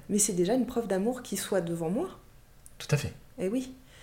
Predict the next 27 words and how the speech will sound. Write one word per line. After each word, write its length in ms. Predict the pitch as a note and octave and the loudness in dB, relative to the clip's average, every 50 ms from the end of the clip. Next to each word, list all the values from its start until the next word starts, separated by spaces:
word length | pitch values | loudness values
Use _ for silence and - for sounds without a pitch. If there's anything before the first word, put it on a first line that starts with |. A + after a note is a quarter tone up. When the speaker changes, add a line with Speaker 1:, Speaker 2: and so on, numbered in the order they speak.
| - - - | -20 -14 -8
Speaker 1:
C'est-à-dire 420 | - - A3+ A3 A#3 A#3 B3 C4+ C4 | -4 0 4 6 6 8 8 6 4
qu'il 180 | - - A3 G#3 | 2 2 2 4
n'en 140 | G#3 G3+ F#3+ | 4 4 4
a 60 | F3 F3 | 4 4
pas 100 | F3+ F3 | 4 4
besoin, 300 | F3 F3+ F3 A3 C#4 F4+ | 4 2 2 2 2 2
il 100 | D#4 G#3+ | 4 4
m'exprime 640 | G3+ G#3 A#3+ B3+ B3 - - - - E4 D#4+ C4+ | 4 4 4 4 4 2 2 2 2 2 4 2
qu'il 180 | A#3+ - G3+ F#3 | 2 2 0 0
n'en 140 | F3+ F3 E3 | 2 0 0
a 60 | E3 | -2
pas 140 | E3+ E3+ E3 | -2 -4 -4
besoin, 340 | D#3 D#3 E3 G3 A#3 E4 F#4 - - - - - - - - - - | -4 -4 -4 -2 -2 -4 -4 -6 -14 -20 -20 -20 -20 -20 -12 -6 -2
mais 140 | A#3 C4+ | 0 2
il 80 | B3+ F#3 | 2 2
est 40 | D#3 | 0
quand 120 | - F3 | 0 -2
même 200 | F#3 F3 D#3+ F3+ A3 | -2 -2 0 2 2
là. 180 | C4 B3+ G#3+ - - - - - | 2 0 0 -4 -8 -14 -14 -6
Donc 240 | - - G3 G3+ G3+ | -2 0 2 4 4
ça 100 | B3 G#3 | 4 4
veut 80 | G#3 | 4
dire 180 | G#3 A#3+ D4+ D4 | 2 2 0 0
qu'il 160 | - - G3 | 0 0 -2
a 60 | F#3+ | -2
quand 160 | F#3+ - G#3 G#3 | 0 0 0 0
même, 320 | G#3 G3+ F#3+ F3+ E3+ | 2 2 2 0 -2